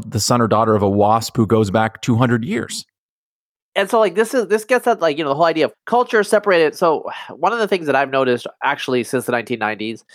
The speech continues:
Speaker 2: the term multiculturalism to actually mean multiracialism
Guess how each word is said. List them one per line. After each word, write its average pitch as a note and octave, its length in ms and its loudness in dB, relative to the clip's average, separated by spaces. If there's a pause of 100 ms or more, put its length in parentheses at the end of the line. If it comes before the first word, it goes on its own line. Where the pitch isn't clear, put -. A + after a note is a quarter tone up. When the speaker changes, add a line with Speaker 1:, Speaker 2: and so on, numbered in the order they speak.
(300)
Speaker 2:
the D3+ 120 -4
term A3+ 560 0
multiculturalism G#3 1200 0
to - 140 -2
actually D3 300 -2
mean C3 200 -6
multiracialism C#3 1080 0